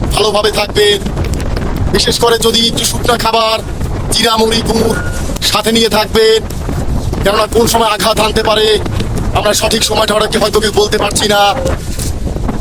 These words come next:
এ ব্যাপারে মহান আল্লাহ তালাই ভালো জানেন যে আসলে কোন সময় রেমাল আঘাত আনবে। বন্ধুরা, তাই আমি আমার ভিডিওর মাধ্যমে আজকে আপনাদেরকে সতর্ক বার্তা দেব যে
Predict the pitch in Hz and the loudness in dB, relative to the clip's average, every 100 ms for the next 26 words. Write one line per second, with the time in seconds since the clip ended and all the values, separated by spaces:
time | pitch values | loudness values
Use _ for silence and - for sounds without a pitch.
0 | - 185 220 226 220 220 220 220 214 226 | -2 0 2 4 4 4 2 2 2 2
1 | 226 220 220 190 202 214 208 220 220 220 | 2 2 2 0 0 2 2 2 0 0
2 | - - - - - - - 208 - 220 | -2 -2 -2 -2 -2 -2 0 0 0 0
3 | 214 - 220 - 214 208 202 190 - 202 | 0 0 0 0 0 2 0 0 -2 -2
4 | 196 - 202 208 202 190 185 - 196 190 | -2 -2 0 0 0 0 0 0 0 2
5 | 190 190 175 - - - - - - 202 | 2 2 0 -2 -2 -2 -2 -2 -2 -2
6 | 214 208 220 214 214 208 - - - - | 0 2 4 4 4 2 -2 -4 -4 -4
7 | - - - - - - - - - - | -4 -6 -6 -6 -4 -2 -2 -4 -2 -2
8 | - - - 196 226 220 240 233 233 196 | -2 -2 0 0 2 2 2 2 2 2
9 | 220 240 220 226 208 233 233 233 208 - | 4 4 2 0 2 2 4 4 2 -4
10 | - - - - - - - - - 226 | -4 -4 -4 -4 -2 -2 0 -2 0 0
11 | 226 220 226 220 214 233 226 220 214 233 | 2 0 2 0 0 0 0 0 0 2
12 | 220 226 226 226 220 - - - - - | 2 4 4 4 2 0 -2 -2 -2 -2
13 | - - - | -2 -2 0